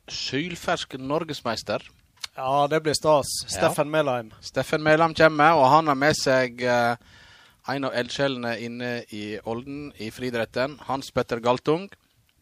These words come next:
Speaker 1: Og etter det jeg har fått med meg, så var ikke han så verst en utøver, han heller, i sin tid, eh.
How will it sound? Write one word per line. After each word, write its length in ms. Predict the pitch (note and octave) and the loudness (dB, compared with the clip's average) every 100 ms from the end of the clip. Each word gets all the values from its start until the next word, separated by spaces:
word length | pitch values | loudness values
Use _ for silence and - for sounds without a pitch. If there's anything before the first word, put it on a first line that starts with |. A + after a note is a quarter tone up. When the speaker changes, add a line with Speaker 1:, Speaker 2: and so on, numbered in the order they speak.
| - _ - _ _ - - | -20 _ -20 _ _ -20 -8
Speaker 1:
Og 100 | B2 | -6
etter 200 | C3 D3 | -4 0
det 80 | D3 D3+ | 2 2
jeg 80 | D#3 | 2
har 320 | C3+ B2 A#2 | 4 4 2
fått 240 | - B2 | -2 -8
med 160 | B2 A#2 | -6 -6
meg, 140 | A#2 | -6
så 340 | - D3 D#3 B2 - _ | -6 -4 -4 -4 -8 _
var 220 | C#3 D3+ | -8 -6
ikke 140 | E3 C3+ | -4 -4
han 60 | |
så 120 | A#2 A#2 | -4 0
verst 380 | F3+ - - F#3 | 0 -2 -2 0
en 140 | E3 | 0
utøver, 340 | E3+ - E3+ D3+ | 0 0 4 4
han 120 | D#3+ | 4
heller, 220 | D#3 C#3+ | 2 2
i 100 | A#2+ | 0
sin 180 | - A#2 | -4 -6
tid, 320 | A#2 A2 G#2+ | -4 -6 -4
eh. 220 | G#2 G2 | -6 -6